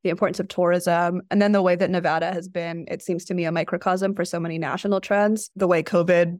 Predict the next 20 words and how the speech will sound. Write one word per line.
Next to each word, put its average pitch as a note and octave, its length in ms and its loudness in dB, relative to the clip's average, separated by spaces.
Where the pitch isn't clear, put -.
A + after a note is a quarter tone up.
hit F#3 220 -6
the F#3 80 2
economy E3 460 -4
in E3 100 -4
Nevada D#3+ 340 -2
harder E3 260 -2
than E3+ 160 -4
most G#3 220 -2
states, G#3+ 560 -4
the F3 80 -2
housing F#3+ 340 2
crisis, F#3+ 600 0
which E3 280 -4
I've F3 180 -2
done E3+ 120 -4
a D#3 60 -4
lot E3 120 0
of F3 100 -8
work D#3+ 200 -8
on E3 300 -6